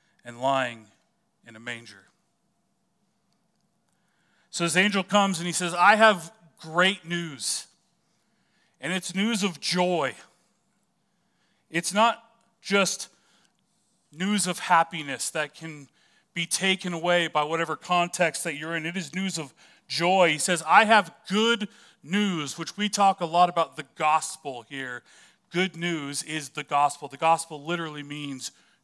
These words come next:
good news. And he says, "I have good news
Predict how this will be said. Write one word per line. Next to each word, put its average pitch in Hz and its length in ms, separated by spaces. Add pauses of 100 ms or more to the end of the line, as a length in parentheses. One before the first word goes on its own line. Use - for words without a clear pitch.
(120)
good 165 240
news. 147 500 (1700)
And 147 80
he 175 60
says, 165 240
"I 190 140
have 202 180
good 202 220
news 202 420